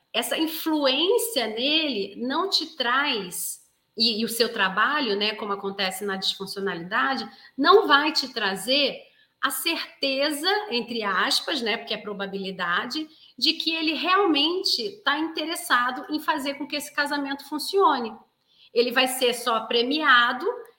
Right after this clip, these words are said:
ele vai falar, "Nossa, olha que legal, olha, eu traí, e agora eu tenho mais trelelê, eu tenho uma mulher mais calma, uma mulher mais legal, mas não sei o quê." E aí?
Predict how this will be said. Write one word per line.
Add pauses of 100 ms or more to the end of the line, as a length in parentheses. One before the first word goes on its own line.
ele
vai
falar,
"Nossa,
olha
que
legal,
olha,
eu
traí, (440)
e
agora
eu
tenho
mais
trelelê,
eu
tenho
uma
mulher
mais
calma,
uma
mulher
mais
legal,
mas
não
sei
o
quê." (520)
E
aí?